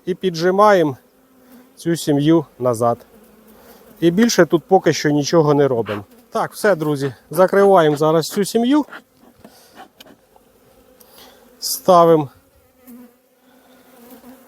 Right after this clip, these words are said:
цю рамку, яку щойно забрали з цієї сім'ї. І ставимо цю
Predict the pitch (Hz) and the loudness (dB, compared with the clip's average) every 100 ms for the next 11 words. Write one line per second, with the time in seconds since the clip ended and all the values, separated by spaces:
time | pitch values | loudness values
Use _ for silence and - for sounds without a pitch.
0 | - - 170 170 160 160 160 160 151 170 | -4 2 4 6 4 2 2 2 0 -2
1 | 143 - - 165 151 151 156 160 165 170 | -4 -8 -6 0 2 2 0 2 2 2
2 | - - 254 285 269 - 240 214 226 190 | -4 -4 -2 0 -2 -2 -4 -2 -4 -6
3 | _ _ _ _ _ _ _ _ _ _ | _ _ _ _ _ _ _ _ _ _
4 | _ _ _ _ _ _ _ _ _ - | _ _ _ _ _ _ _ _ _ -20
5 | _ _ _ - - - - - - - | _ _ _ -20 -20 -20 -20 -20 -6 0
6 | 262 - - 190 175 160 143 _ _ - | 0 0 2 4 4 2 0 _ _ -18
7 | - 175 156 | -4 0 0